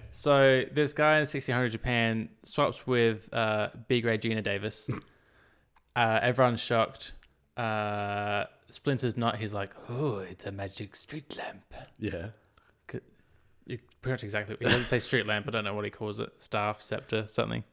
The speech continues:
Speaker 2: Is it the same puppet, or they, have they upgraded the puppet?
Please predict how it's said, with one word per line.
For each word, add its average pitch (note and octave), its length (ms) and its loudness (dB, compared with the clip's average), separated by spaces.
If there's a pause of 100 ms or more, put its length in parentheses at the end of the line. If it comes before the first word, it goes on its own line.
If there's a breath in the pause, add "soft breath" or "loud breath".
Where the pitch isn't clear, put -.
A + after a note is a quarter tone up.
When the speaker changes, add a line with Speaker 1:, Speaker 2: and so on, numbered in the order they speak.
(880 soft breath)
Speaker 2:
Is C3+ 80 4
it C#3 80 -4
the B2 100 -4
same A#2+ 280 0
puppet, G#2 360 -2
or F2 60 -4
they, G2 180 -2 (200)
have G#2 100 -8
they G2+ 80 -4
upgraded F2+ 400 -8
the F#2+ 60 -12
puppet? F2 380 -10